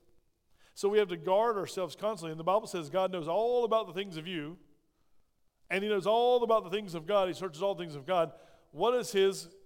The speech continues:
goal if he's, we're gonna learn he's our helper teacher? What is he gonna do? He's gonna take all the things of you and try to push them out and put all the things of God where?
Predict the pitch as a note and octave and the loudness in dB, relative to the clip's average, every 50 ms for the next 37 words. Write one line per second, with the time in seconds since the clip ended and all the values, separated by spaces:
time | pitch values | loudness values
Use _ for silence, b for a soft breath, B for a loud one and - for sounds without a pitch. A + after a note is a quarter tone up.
0 | D#3+ C#3+ F#3 A3+ A3+ G3+ F#3+ F#3 E3+ B2+ D3 F3+ F#3 D#3 - E3+ E3 D#3+ E3 E3+ | -6 -2 0 2 2 2 0 -2 -4 -6 -6 -8 -8 -8 -10 -10 -10 -8 -6 -6
1 | E3+ F#3 F#3+ F3+ E3 D#3+ - F3 D3+ C3 F3+ G3 - F#3 D#3+ - - G#3+ - - | -4 -4 -4 -4 -6 -6 -4 -4 -2 0 0 0 0 -2 -6 -8 -8 -10 -8 -8
2 | E3+ E3+ G3 G3 F#3 F3+ F#3+ F#3+ F#3+ G3 A3+ A3+ F3 A#2 - - - _ _ _ | -6 -6 -6 -6 -6 -6 -6 -6 -4 -2 -2 -2 -2 -4 -6 -14 -20 _ _ _
3 | _ _ _ _ _ _ _ _ _ _ _ _ _ _ _ _ _ _ _ _ | _ _ _ _ _ _ _ _ _ _ _ _ _ _ _ _ _ _ _ _
4 | _ _ _ _ _ _ _ _ _ _ - _ - G3 F#3 G3+ G3+ F3+ E3+ F3+ | _ _ _ _ _ _ _ _ _ _ -20 _ -14 -8 -4 -4 -4 -2 -2 -2
5 | G3 F#3 G3+ A3+ B3 B3 A#3+ A3 G#3+ A3+ G#3+ G3+ F3+ G3 F#3 E3+ D#3 C3+ - - | 0 2 4 6 6 4 4 2 0 -4 -4 -2 -2 -2 -2 -2 -6 -12 -20 -20
6 | _ - F3 G3 F#3 F3 F3 F#3+ G3 - - - - E3 - - F3+ E3+ D#3+ D#3 | _ -12 -8 -4 -2 0 0 -2 -2 -8 -14 -16 -14 -12 -6 -4 -2 -2 -2 -2
7 | - G3+ G3 - - - F3 D#3+ E3+ F3 E3+ E3+ E3 - B B B B B B | -4 -4 -4 -4 -6 -8 -6 -2 0 2 2 2 0 -2 B B B B B B
8 | B - D#3 D3+ D#3 E3 F#3 F#3 G3+ A3+ A#3 A3 G3 E3+ F#3 F3 D#3+ D#3 D3 E3 | B -12 -12 -10 -8 -4 -2 0 2 2 0 0 -2 -6 -8 -8 -8 -8 -2 2
9 | E3+ E3 E3 E3 E3 F3 F3+ E3+ D3+ B2+ A2+ | 4 4 4 4 2 -2 -4 -2 -4 -4 -6